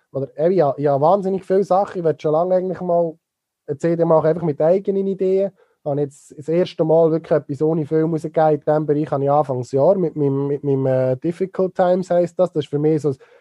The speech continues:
eine Re-, Rekapitulation vom letzten Jahr. Also Corona eigentlich vertont, so in meiner Form. Mit, mit, mit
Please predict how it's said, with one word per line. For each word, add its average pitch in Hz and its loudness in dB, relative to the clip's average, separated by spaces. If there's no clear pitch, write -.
eine 147 -2
Re-, 160 -4
Rekapitulation 151 0
vom 143 -6
letzten 151 -4
Jahr. 139 0
Also 131 -8
Corona 160 2
eigentlich 175 2
vertont, 175 0
so 160 -8
in 160 -2
meiner 175 2
Form. 175 2
Mit, 139 -6
mit, 135 -4
mit 131 -4